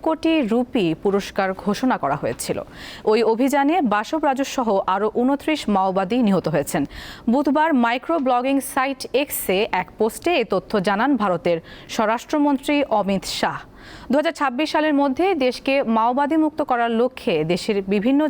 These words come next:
জায়গায় মাওবাদী দমন অভিযান শুরু করেছে ভারত সরকার। বাসব রাজু সিপিআই এর সাধারণ সম্পাদক ছিলেন, যা মাওবাদীদের সর্বোচ্চ পদ। জাতীয় তদন্ত সংস্থা তেলেঙ্গানা ও অন্ধ্রপ্রদেশের পুলিশ বাহিনী তাকে কয়েক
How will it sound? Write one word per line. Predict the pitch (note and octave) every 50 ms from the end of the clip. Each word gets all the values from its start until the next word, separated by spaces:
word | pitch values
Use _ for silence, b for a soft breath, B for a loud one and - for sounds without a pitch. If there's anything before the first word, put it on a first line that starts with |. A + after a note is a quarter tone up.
| -
জায়গায় | C#4 C4 C4 B3+ C4 C4 C#4
মাওবাদী | A#3+ G#3+ G3 F#3+ F#3+ F#3 G3 F3+ G#3 G#3 F3 G3+
দমন | G3 G#3 A3 B3 C4+ C4 - G3+
অভিযান | F#3+ A3+ A3 F#3 G3+ G3 F#3+
শুরু | - - B3+ C#4
করেছে | C#4+ C4+ G#3 F3+ E3+ - - F3+ D3+ - B B B B B F#3+
ভারত | F#3 A3+ G3+ F#3+ - -
সরকার। | - F#3 D3 D3+ - B2+ - - B B B B B B B
বাসব | G3+ G3 G#3 A3 - - B3+ A3
রাজু | A3+ A3+ A3+ A3 B3+ D#4+ E4+ - -
সিপিআই | D4+ D4+ D4 - D4+ C#4+ B3 A#3 A#3
এর | A3+ A3+ - - -
সাধারণ | C4+ B3 B3 - C#4 E4 F4+ F4
সম্পাদক | C#4+ - A#3+ G3 E3 - F3 D#3+ E3+ D#3+ - -
ছিলেন, | - B3 A#3+ C4 D#4 E4+ D#4 A3+
যা | A3 G#3 F#3 F3 B B B B B B
মাওবাদীদের | G3+ G3+ G3+ A3 A3+ G#3+ B3 A#3+ C#4 C4+ B3 B3 G3+ - - -
সর্বোচ্চ | - B3+ C#4 C4 D4 E4 D#4+ - - - G3+ -
পদ। | - D#3+ - - - - - B B B B B B B B
জাতীয় | F#3+ A3 G#3 - - A3 G3
তদন্ত | A3 G#3 G3+ A3 A3 G#3 A3+ - -
সংস্থা | A#3+ B3 - - - - C#4+ D4 C#4+ - -
তেলেঙ্গানা | - C#4 C#4 C#4+ D#4 E4 E4 D4+ D4+ D4 D4 D4+ - - G#3+ G#3+
ও | G#3+ - G3+ G#3+
অন্ধ্রপ্রদেশের | A3 A3+ G#3+ - C#4+ D#4 D4+ - B3+ A#3 G3+ A3 - - A#3+ A3+
পুলিশ | A3 - C4+ C#4 A#3+ F#3+ D#3+ -
বাহিনী | E3+ F3+ F3 F#3 F#3 A3 C#4 D4
তাকে | - G3 F3 - F3 E3 E3+ E3 B B B B B B - -
কয়েক | C4 C#4 D#4+ F4